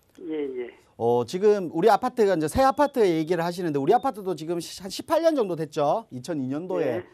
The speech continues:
Speaker 2: 입주 아파트다 보니까 한 십팔 년
Speaker 1: 네.
Speaker 2: 정도 됐는데 그래서 신규 아파트를 지금 좀 가고 싶은데 가격은 높으니까 부가연 이 구역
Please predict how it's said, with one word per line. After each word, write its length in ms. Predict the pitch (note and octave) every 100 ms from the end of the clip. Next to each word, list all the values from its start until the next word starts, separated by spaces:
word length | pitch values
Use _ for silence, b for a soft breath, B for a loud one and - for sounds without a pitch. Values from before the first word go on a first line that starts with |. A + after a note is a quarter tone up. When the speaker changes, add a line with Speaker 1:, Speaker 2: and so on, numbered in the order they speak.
| B
Speaker 2:
입주 300 | D3+ D3 E3
아파트다 460 | C#3+ A2 C#3+ C#3+ A#2+
보니까 500 | A2 G#2 G2 C#3+ A#2 B B _
한 100 | C#3
십팔 340 | D#3 - G#3+
년 120 | G#3+
Speaker 1:
네. 60 | -
Speaker 2:
정도 180 | D3 B2+
됐는데 560 | C#3+ B2+ A#2+ D3+ A2+ b b
그래서 240 | - D#3+
신규 360 | D#3+ - A#3+ B3
아파트를 520 | A#3 G#3+ G#3 F#3+ F3+
지금 400 | D3+ D3+ D#3 D#3
좀 300 | D3 C#3+ C#3 - _ _
가고 280 | - B2+ D3+
싶은데 400 | F#3 - D#3 C#3
가격은 360 | B2+ C3 E3 D#3+
높으니까 680 | G3+ A3 D#3+ - D#3 B2 - b b b -
부가연 420 | D#3 G#3+ G#3+ F#3
이 160 | C3 C3
구역 380 | F#3+ F#3 -